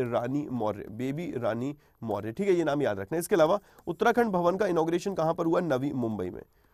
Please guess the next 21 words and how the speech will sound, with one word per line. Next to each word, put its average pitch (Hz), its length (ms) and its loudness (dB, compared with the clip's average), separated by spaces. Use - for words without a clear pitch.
उत्तराखंड 190 500 0
भवन 170 260 2
कहाँ 160 140 4
पर 165 140 -2
बना 151 220 2
है? 160 160 0
ये 151 160 0
नवी 139 280 0
मुंबई 131 300 0
में 143 100 0
बना 131 160 0
है। 151 180 -2
एक 170 140 -2
गुजरात 151 460 2
गार्बी, 120 340 4
गुजरात 139 500 0
गार्बी 139 360 2
भवन, 113 280 -2
गुजरात 131 500 0
गार्बी 139 380 0
भवन 107 340 -4